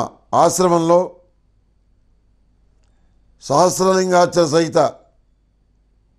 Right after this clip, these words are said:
మహాపాశుపత హోమాన్ని చేయడం జరుగుతుంది. ఇది ఆనవాయితీగా చేస్తున్నటువంటి కార్యక్రమం. ఇందులో పాల్గొని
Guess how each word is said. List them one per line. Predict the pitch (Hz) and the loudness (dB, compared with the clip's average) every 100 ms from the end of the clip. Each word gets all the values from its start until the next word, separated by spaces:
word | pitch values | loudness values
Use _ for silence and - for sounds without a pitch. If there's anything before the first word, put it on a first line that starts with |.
| _ _ _ - | _ _ _ -6
మహాపాశుపత | 123 156 180 175 175 135 160 165 | 0 2 2 2 0 0 0 0
హోమాన్ని | 160 165 160 165 180 - _ _ _ _ _ _ _ _ _ _ _ _ _ _ _ _ | 0 -2 -4 -6 -8 -14 _ _ _ _ _ _ _ _ _ _ _ _ _ _ _ _
చేయడం | - 165 175 175 151 | -4 -2 0 0 2
జరుగుతుంది. | 160 165 156 147 160 170 - _ _ _ _ _ _ _ _ _ _ _ _ _ _ _ _ _ - | 0 0 -4 -4 -4 -6 -12 _ _ _ _ _ _ _ _ _ _ _ _ _ _ _ _ _ -16
ఇది | 131 147 | -2 0
ఆనవాయితీగా | 160 180 180 175 170 175 165 | 2 4 2 2 0 0 0
చేస్తున్నటువంటి | 165 170 170 151 156 156 151 | -4 -4 -4 -4 -4 -2 0
కార్యక్రమం. | 151 - 156 156 165 - _ _ _ _ _ _ _ _ _ _ _ _ _ _ _ _ _ _ _ _ _ _ 147 | 0 -2 -4 -4 -6 -14 _ _ _ _ _ _ _ _ _ _ _ _ _ _ _ _ _ _ _ _ _ _ -6
ఇందులో | 170 190 170 | 0 2 4
పాల్గొని | 165 170 170 175 | 4 2 2 0